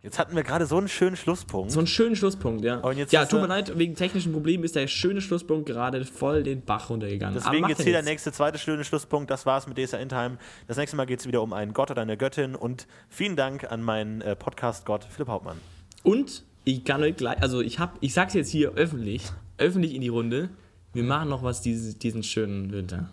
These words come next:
Speaker 1: Oh,
Speaker 2: Und
Speaker 1: jetzt
Speaker 2: zwar
Speaker 1: ist es
Speaker 2: diesen
Speaker 1: raus.
Speaker 2: schönen Monat nochmal.
Speaker 1: Jetzt ist es
Speaker 2: Und
Speaker 1: raus.
Speaker 2: jetzt, jetzt kannst du nicht aus, Florentin. Der Florentin
Speaker 1: Na
Speaker 2: ist nämlich
Speaker 1: gut.
Speaker 2: ein viel
Speaker 1: Okay,
Speaker 2: beschäftigter
Speaker 1: okay.
Speaker 2: Mann.
Speaker 1: Ja, gut, okay.
Speaker 2: Deswegen, äh,
Speaker 1: Ja,
Speaker 2: werde ich ihn
Speaker 1: okay.
Speaker 2: jetzt so
Speaker 1: <laughs> Alles klar. Gut, dann bis zum
Speaker 2: Gut.
Speaker 1: nächsten Mal in der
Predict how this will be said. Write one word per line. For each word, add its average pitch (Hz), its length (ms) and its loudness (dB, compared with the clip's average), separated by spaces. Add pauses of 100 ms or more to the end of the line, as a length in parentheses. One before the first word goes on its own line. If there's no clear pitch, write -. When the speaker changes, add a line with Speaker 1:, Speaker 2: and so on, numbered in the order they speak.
(140)
Speaker 1:
Oh, 120 200 2
Speaker 2:
Und 131 80 2
Speaker 1:
jetzt 131 80 -2
Speaker 2:
zwar 131 100 2
Speaker 1:
ist 139 60 4
es 139 60 6
Speaker 2:
diesen 160 120 4
Speaker 1:
raus. 110 80 6
Speaker 2:
schönen 135 220 4
Monat 117 360 2
nochmal. 107 280 -2
Speaker 1:
Jetzt 117 160 0
ist 123 100 -6
es 120 140 -6
Speaker 2:
Und 123 80 2
Speaker 1:
raus. 139 60 6
Speaker 2:
jetzt, 170 200 2
jetzt 147 140 -2
kannst 165 240 0
du 160 40 0
nicht 135 140 0
aus, 123 160 0
Florentin. 98 500 -2 (320)
Der - 120 6
Florentin 180 240 4
Speaker 1:
Na - 20 4
Speaker 2:
ist 170 60 2
nämlich 160 160 0
Speaker 1:
gut. 147 60 -2
Speaker 2:
ein - 20 -6
viel 151 100 2
Speaker 1:
Okay, 190 120 4
Speaker 2:
beschäftigter 165 340 2
Speaker 1:
okay. 127 100 2
Speaker 2:
Mann. 123 220 0
Speaker 1:
Ja, 117 80 -4
gut, 113 160 -4
okay. - 100 -12
Speaker 2:
Deswegen, 135 400 0
äh, - 40 -6 (180)
Speaker 1:
Ja, - 60 -6 (140)
Speaker 2:
werde 147 40 2
ich 151 60 -2
ihn 147 100 2
Speaker 1:
okay. 139 80 2
Speaker 2:
jetzt 139 100 0
so 139 240 2 (720)
Speaker 1:
<laughs> - 800 0
Alles 147 200 -4
klar. 180 280 2 (220)
Gut, 196 200 2
dann 135 100 0
bis 175 140 -2
zum 180 100 -2
Speaker 2:
Gut. 196 100 6
Speaker 1:
nächsten 165 200 0
Mal 127 160 2
in 127 100 -4
der 123 100 2